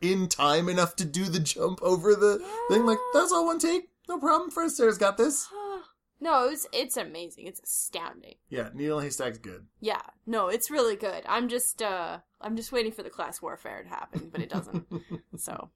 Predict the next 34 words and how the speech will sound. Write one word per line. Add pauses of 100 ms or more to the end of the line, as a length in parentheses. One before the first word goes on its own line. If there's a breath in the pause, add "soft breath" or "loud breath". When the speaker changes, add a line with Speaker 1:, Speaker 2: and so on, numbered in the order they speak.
(180)
Speaker 2:
no
worries
there. (500 soft breath)
Um, (380)
you're
right.
Okay,
so
now
we're
into
the
stalking. (260)
Speaker 1:
Yes,
yes,
yes. (220)
Speaker 2:
Um, (180)
so
he
literally,
like, (120)
walks
around
town
looking
for
this
random
blonde
that
he's
met
once.
Speaker 1:
Mm-hmm.